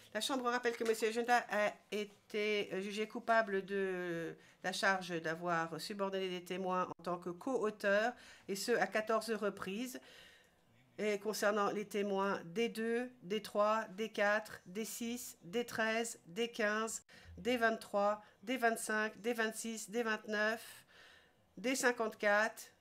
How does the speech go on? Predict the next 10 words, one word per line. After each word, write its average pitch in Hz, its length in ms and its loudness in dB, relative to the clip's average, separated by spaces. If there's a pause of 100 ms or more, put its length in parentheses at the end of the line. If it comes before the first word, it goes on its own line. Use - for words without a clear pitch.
D 233 200 -2
cinquante-cinq, 220 840 -2
D 240 140 -4
cinquante-sept 233 720 0
et 196 80 -4
D 233 160 -4
soixante-quatre. 196 840 -4 (1400)
Deuxièmement, 208 640 0 (1600)
avoir 208 440 6
présenté 208 1000 2